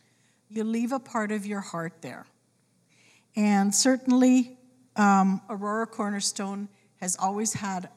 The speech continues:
a piece of our heart. And we still feel connected through the Spirit, even if we're not connected physically. And our greatest joy is to hear that you're doing well and that you're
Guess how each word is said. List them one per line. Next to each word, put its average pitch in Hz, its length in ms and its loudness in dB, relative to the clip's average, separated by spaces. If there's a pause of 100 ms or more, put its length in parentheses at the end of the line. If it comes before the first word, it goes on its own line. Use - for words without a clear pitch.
a 180 80 -8
piece - 360 -2
of 180 120 -12
our 113 120 -8
heart. - 500 -12 (760)
And 196 280 4
we 220 160 6
still 240 340 6
feel 262 320 0
connected 233 640 -6
through 254 180 -6
the 226 100 -4
Spirit, 233 560 2
even 220 300 -6
if 202 180 -10
we're 185 120 -10
not 196 320 -4
connected 208 600 -6
physically. 240 720 -6 (560)
And 208 500 2
our 220 160 0
greatest 240 680 -2
joy 185 600 -4
is 202 220 -4
to - 120 -8
hear 254 640 -6 (320)
that 190 160 -12
you're 190 140 -6
doing 180 400 -10
well 226 560 -2 (720)
and 208 200 -6
that 190 260 -6
you're 185 240 -4